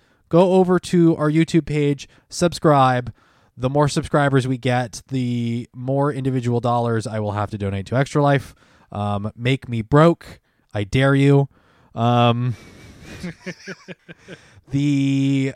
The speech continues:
uh, if we get, we're looking to get a hundred subscribers so that we can get the youtube dot com slash battle science, um, link, um, because currently our link is some gobbledygook of code, so that it's youtube dot com slash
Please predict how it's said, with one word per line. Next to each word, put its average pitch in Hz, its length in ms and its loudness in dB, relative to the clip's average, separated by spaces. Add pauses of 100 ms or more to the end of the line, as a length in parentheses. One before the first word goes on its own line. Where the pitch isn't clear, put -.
uh, 110 720 -2
if 127 260 -4
we 156 140 0
get, 147 640 -4
we're 127 100 -2
looking 151 260 -2
to 160 80 -6
get 147 240 -4
a 117 80 -6
hundred 151 260 -4
subscribers 117 600 -4
so 113 160 -4
that 107 120 -6
we 113 160 -6
can 110 260 -10
get 104 440 -6
the 101 380 -8
youtube 101 240 -8
dot 98 160 -8
com 92 180 -12
slash 90 180 -12
battle 87 260 -8
science, 90 600 -12 (440)
um, 90 460 -12
link, 160 460 -4 (400)
um, 98 220 -10
because 98 240 -8
currently 104 560 -6
our 98 300 -6
link 95 320 -10
is 101 220 -8
some 95 260 -12
gobbledygook 98 680 -6
of 95 160 -12
code, 117 520 -2
so - 140 -8
that 92 120 -6
it's 90 100 -12
youtube 98 240 -10
dot 90 160 -10
com 90 260 -12
slash 90 520 -10